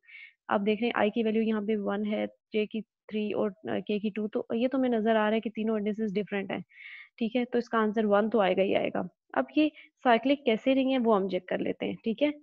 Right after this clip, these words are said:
वो हम कैसे चेक कर लेंगे, अभी देखिए आप, आपके पास यहाँ वन के बाद थ्री, थ्री के बाद टू। अब आप देखिए,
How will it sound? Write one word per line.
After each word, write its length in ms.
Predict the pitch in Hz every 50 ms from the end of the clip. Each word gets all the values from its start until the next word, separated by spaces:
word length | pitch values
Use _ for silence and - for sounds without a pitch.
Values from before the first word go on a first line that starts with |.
| _ - 214
वो 80 | 226
हम 160 | 226 240 240 233
कैसे 340 | 226 220 214 - 247 247
चेक 180 | 240 - 240 233
कर 120 | - 233 220
लेंगे, 200 | 226 226 226 226
अभी 200 | 226 208 220 196
देखिए 280 | 185 180 - - -
आप, 140 | - - 180
आपके 240 | 196 190 - - 196
पास 160 | 190 202 196 - _ - - - - - - 226
यहाँ 140 | 226 233
वन 200 | 208 208 208 220
के 100 | 226 247
बाद 120 | 240 240 233
थ्री, 220 | 233 - 240 233
थ्री 160 | 226 220 208
के 100 | 190 208
बाद 140 | 196 190 190 190
टू। 160 | 196 196 - _ - -
अब 100 | 233 240
आप 100 | 247 226
देखिए, 320 | 214 220 - - 262